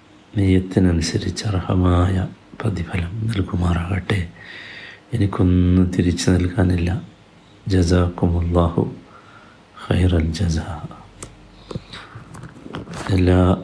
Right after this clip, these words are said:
വിപത്തുകളിൽ നിന്നും രോഗങ്ങളിൽ നിന്നും അല്ലാഹു നമ്മയൊക്കെ കാത്തുരക്ഷിക്കുമാറാകട്ടെ. എത്രയും പെട്ടെന്ന് ഈ മാറാവ്യാധി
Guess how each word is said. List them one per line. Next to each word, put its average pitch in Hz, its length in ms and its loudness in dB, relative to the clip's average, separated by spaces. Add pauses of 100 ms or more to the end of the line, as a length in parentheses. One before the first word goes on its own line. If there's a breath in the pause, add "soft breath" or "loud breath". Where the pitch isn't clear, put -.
(920)
വിപത്തുകളിൽ 90 720 2
നിന്നും 85 460 -4
രോഗങ്ങളിൽ 92 680 2
നിന്നും 85 240 0
അല്ലാഹു 87 440 0 (1300 loud breath)
നമ്മയൊക്കെ 95 760 2 (500)
കാത്തുരക്ഷിക്കുമാറാകട്ടെ. 85 1500 -2 (600)
എത്രയും 98 480 0
പെട്ടെന്ന് 92 500 0 (1400 loud breath)
ഈ 92 260 4
മാറാവ്യാധി 87 1040 2